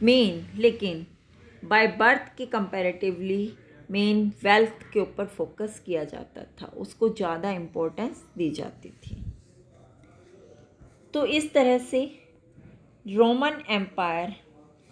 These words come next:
in comparison of Iran ज़्यादा powerful भी था और उसमें differentiation, विविधता भी बहुत थी। अलग-अलग समय पर उसमें विभिन्न शासकों का बोलबाला रहा।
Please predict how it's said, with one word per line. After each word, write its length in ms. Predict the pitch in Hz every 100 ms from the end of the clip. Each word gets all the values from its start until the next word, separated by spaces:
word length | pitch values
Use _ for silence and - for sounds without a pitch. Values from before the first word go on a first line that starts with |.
| - _ _ _ _ _
in 220 | 254 262 -
comparison 760 | 262 247 247 233 233 254 247
of 140 | 247 240 - -
Iran 520 | 214 180 156 139 147 - _ _ _ _ _ _ _ -
ज़्यादा 380 | 156 175 175 208
powerful 640 | 208 220 233 233 - 233
भी 140 | 233 240
था 460 | 233 240 247 - _ _ _ _ _ _ -
और 420 | 233 247 240 - 226
उसमें 640 | 277 - 254 226 202 202 - _ _ _ _
differentiation, 1040 | 196 233 233 262 226 - 190 160 - 156 156 - _ 214
विविधता 540 | 226 262 262 254 220
भी 160 | 180 175
बहुत 400 | 160 160 - -
थी। 260 | - - - - - - - _ -
अलग-अलग 600 | 233 254 247 220 208 208
समय 320 | - 190 196
पर 460 | 190 - 214 254 - _ _ 214
उसमें 360 | 226 233 240
विभिन्न 720 | 208 196 202 233 269 196 165 -
शासकों 880 | - 180 175 226 233 - - 214
का 180 | 208 190
बोलबाला 560 | 165 170 165 175 180 196
रहा। 340 | 202 214 233